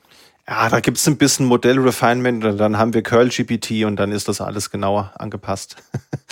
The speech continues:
Du hast natürlich völlig recht. Also wenn man einen Scheißprozess digitalisiert, dann hat man einen digitalen Scheißprozess und vielleicht ist es sinnvoll, den Prozess mal zu überarbeiten. Aber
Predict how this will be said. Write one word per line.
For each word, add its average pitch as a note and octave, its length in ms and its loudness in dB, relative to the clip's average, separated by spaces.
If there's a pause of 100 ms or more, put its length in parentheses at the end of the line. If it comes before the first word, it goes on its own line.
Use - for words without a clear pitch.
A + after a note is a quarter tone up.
(340)
Du - 80 6
hast D3 120 6
natürlich D3+ 240 2
völlig C3+ 300 2
recht. A#2 260 2
Also A2 280 0
wenn A#2+ 120 4
man C3 140 2
einen A2+ 260 2
Scheißprozess C#3+ 720 0
digitalisiert, B2 680 0
dann A2+ 140 2
hat A#2+ 180 -2
man D3+ 260 2 (680)
einen D#3 240 4
digitalen A2+ 500 0
Scheißprozess A#2 680 2
und A#2 120 -2
vielleicht - 320 0
ist B2 120 -4
es A#2+ 120 -2
sinnvoll, B2 340 0
den A#2+ 160 -2
Prozess A#2+ 380 -4
mal G#2 120 -2
zu - 120 -6
überarbeiten. G2+ 680 -4
Aber G#2+ 440 2